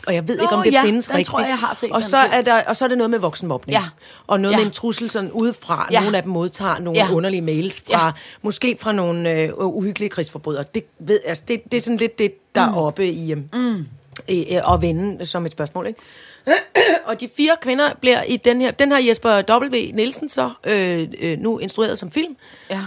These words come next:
Speaker 1: Og hovedpersonerne er, øh, øh, øh, Sisse Babette Knudsen, Lene Maria Christensen, øh, øh, Amanda Collin, og så, øh,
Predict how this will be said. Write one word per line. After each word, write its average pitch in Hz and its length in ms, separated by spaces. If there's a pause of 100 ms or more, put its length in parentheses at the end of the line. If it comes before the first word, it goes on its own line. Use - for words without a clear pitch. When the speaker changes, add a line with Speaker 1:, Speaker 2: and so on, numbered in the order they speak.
(120)
Speaker 1:
Og 302 300 (380)
hovedpersonerne 277 560
er, 226 160 (120)
øh, 160 280 (520)
øh, 147 320 (120)
øh, 160 120
Sisse - 240
Babette 196 280
Knudsen, 320 380 (320)
Lene 269 200
Maria 294 220
Christensen, 247 600 (440)
øh, 202 560 (180)
øh, 175 260 (100)
Amanda 214 420
Collin, 285 600
og 220 100
så, 247 340
øh, 196 240